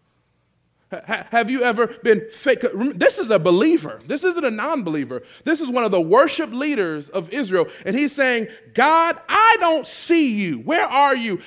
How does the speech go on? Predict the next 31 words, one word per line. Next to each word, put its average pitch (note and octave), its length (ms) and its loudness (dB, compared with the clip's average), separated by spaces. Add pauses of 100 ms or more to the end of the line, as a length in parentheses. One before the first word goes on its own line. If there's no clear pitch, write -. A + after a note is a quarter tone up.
I, A#3+ 100 4
I, A#3 420 0
I'm C4+ 120 2
enduring C4 540 0
this. G#3 140 -4
I'm A3 200 -2
wrestling C4+ 320 0
and A#3 80 -4
I'm A#3 100 -6
struggling. C4 400 -2 (140)
And A3+ 140 -2
I D4+ 160 4
don't D4+ 200 6
hear E4 220 0
you C#4 220 0
and C4 100 0
I D4+ 120 0
don't C#4 200 0
feel D4 260 -8
you D4+ 160 -4
near." E4+ 280 -6
Have G#4+ 220 -10
you B4 100 -4
ever A#4 160 -4
felt A4+ 300 -8
that? A#3+ 200 -6
Or A#3+ 100 2
is B3 60 -2
that C4 160 -6
just A#3+ 180 -12
me? A3 300 -10